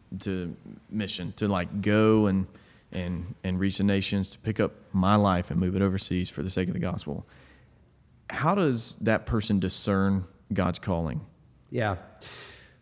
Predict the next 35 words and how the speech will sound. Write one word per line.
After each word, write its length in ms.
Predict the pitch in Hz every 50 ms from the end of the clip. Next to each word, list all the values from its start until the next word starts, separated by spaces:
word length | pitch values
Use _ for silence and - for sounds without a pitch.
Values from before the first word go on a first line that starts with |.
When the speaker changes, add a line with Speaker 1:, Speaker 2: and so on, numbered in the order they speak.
| - -
Speaker 2:
Uh, 300 | - - 147 147 160 - -
I 120 | - 170
would 160 | 202 247 262 -
say 260 | - - 143 139 139
that 120 | 131 131 -
your 200 | - 131 120 117
next 400 | 117 113 117 117 - - - -
step, 500 | - - - - 113 110 113 - - - - - - - - - -
if 300 | - 135 120 - - -
God 320 | 127 123 113 113 110 110
is, 300 | 107 104 101 101 - - - - - -
if, 200 | - 127 - - - -
if 240 | 135 123 123 131 120
you're 120 | 123 120
really 200 | 113 110 110 110
having, 200 | 110 110 110 113 110 -
I 120 | 113 139
would 100 | 214 254
just 140 | 208 170 -
say, 60 | 135
go 140 | 104 113 117
ahead 100 | 139 165
and 80 | 139 110
talk 180 | - 113 120 117
to 60 | 117
a 60 | 104
pastor 420 | 98 - 104 107 104 - - 98 92
now. 380 | 87 87 87 87 95 101 - - - 62 107 - - - - - - - - - -
You 140 | - 113 110
know, 260 | 107 101 104 110 110 -
uh, 240 | 120 117 127 127 131 131 127
go 180 | 113 127 131
ahead 460 | 143 147 143 151 139 139 139 139 135 139 -
and, 420 | 123 117 110 110 107 104 107 113 - - - - - - - _ _ _ -
um, 500 | 123 120 113 110 107 101 101 101 101 -